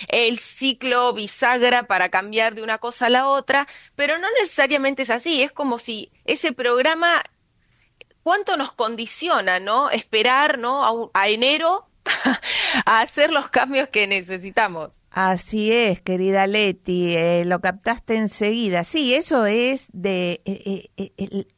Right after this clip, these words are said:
Speaker 2: digamos, el condicionamiento desde el contexto, desde lo externo, desde la cultura que, que nos va acompañando y condicionando, obviamente, porque entramos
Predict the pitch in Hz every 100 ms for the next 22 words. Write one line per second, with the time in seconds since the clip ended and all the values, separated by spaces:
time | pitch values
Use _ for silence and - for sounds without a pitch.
0 | _ _ _ _ - 208 262 302 220 196
1 | 202 190 - 202 190 190 233 269 269 220
2 | 190 190 190 180 175 - 170 160 - 185
3 | 180 175 - - 165 156 165 170 170 165
4 | - - 190 185 180 175 170 165 165 175
5 | 165 160 160 175 165 196 196 190 185 170
6 | 160 - - - - 180 185 175 175 180
7 | 185 196 196 196 175 190 185 180 185 185
8 | 190 196 202 202 208 208 214 208 - -
9 | 180 190 202 - 240 208 214 233 - 180
10 | 180 220 196 165 160 165 165 175 233 233
11 | 185 156 156 - 151 156 180 190 202 214